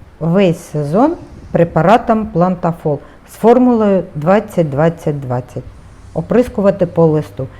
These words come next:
Таким чином я буду його стимулювати, він буде швидше зростати, нарощувати свою зелену масу. Бо мені потрібно, щоб вигляд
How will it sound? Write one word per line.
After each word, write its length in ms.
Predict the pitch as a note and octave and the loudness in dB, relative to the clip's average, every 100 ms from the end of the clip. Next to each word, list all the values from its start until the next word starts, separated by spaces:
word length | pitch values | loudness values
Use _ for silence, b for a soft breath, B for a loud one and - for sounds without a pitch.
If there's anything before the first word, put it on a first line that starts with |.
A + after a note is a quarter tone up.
| B | B
Таким 340 | - E3+ F#3+ E3+ | -6 0 -2 -2
чином 460 | - A3+ C4+ C4 | 0 2 4 2
я 180 | D#3+ E3 | 2 0
буду 240 | D#3 E3 D#3 | 2 -2 0
його 360 | D#3 D3 D#3+ | 0 0 -2
стимулювати, 920 | - - C#3 C#3 C3+ D#3 A3 - C4 B3+ B B B - - | -4 -6 -4 -4 -2 0 0 0 -4 -4 B B B -20 -4
він 160 | F3 E3+ | -2 0
буде 300 | D#3 D#3+ D3+ | 0 0 -2
швидше 600 | - D#3 F#3 - - C3+ | -4 0 0 0 -6 -8
зростати, 920 | C3+ C3+ C3+ - - F3 A#3 D4 C#4+ B B E3 | -6 -6 -6 -8 0 2 2 2 -2 B B -2
нарощувати 760 | D#3+ F#3+ A3+ - G3+ G3+ F#3 | 2 2 2 -2 -4 -2 -4
свою 480 | F3 D3+ D3+ E3 G#3+ | -4 -4 -2 0 -2
зелену 580 | G#3 D3+ C#3+ E3 F3 E3 | -2 -2 2 2 2 0
масу. 580 | D3+ C3+ B2 - - C3 b b b | -2 -4 -6 -10 -14 -14 b b b
Бо 160 | D3 E3 | -4 -2
мені 340 | D#3+ D#3+ G#3+ | 0 2 2
потрібно, 640 | C4 A#3+ A#3 G#3+ F#3+ F#3 F3 | 2 0 0 -2 0 -2 -4
щоб 260 | - C3 - - | -6 -8 -8 -14
вигляд 520 | C#3+ D#3 A#3 B3 A#3+ | -6 2 2 4 2